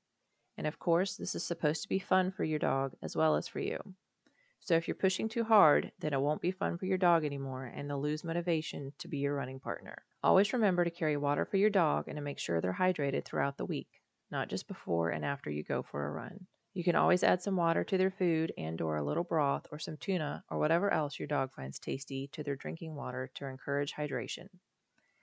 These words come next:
And be mindful that you're including your dog in a warm-up routine and a cool down.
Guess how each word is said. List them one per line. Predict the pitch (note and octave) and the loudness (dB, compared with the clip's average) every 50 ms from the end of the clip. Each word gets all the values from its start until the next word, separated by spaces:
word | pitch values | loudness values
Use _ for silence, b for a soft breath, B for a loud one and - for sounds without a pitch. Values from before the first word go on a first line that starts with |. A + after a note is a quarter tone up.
| _ _ _ _ _ _ | _ _ _ _ _ _
And | - E3+ D#3+ | -4 -2 0
be | E3 E3 | 0 0
mindful | D#3 D3+ D3 D3+ E3+ - - F#3 F#3+ F#3 | 0 0 0 -2 -2 -2 0 2 2 2
that | F3+ E3 - | 2 0 0
you're | D3+ D3 | 0 -2
including | D3 C#3+ - - D#3+ D#3 E3+ F3 | -2 -4 -4 -2 -2 -2 -2 -2
your | F3 F#3+ | -2 -2
dog | F3+ E3+ D3+ C#3+ C#3 C#3 - | 0 2 2 2 2 0 -2
in | - D3 | -4 -6
a | C#3 C3+ | -6 -4
warm-up | C3+ D3 D3+ D#3+ E3+ F3 F3 - - | -4 -4 -4 -4 -4 -6 -6 -6 -8
routine | F3 - - E3+ E3 E3 D#3+ E3 F3+ - | -8 -6 -6 -4 -4 -4 -6 -6 -8 -6
and | D#3+ D#3 D#3+ F3+ | -6 -4 -4 -4
a | |
cool | F#3 - - E3 D3 | -4 -4 -2 -2 -2
down. | C#3+ C3 A#2+ A#2+ - - - | -2 -2 -4 -6 -8 -10 -14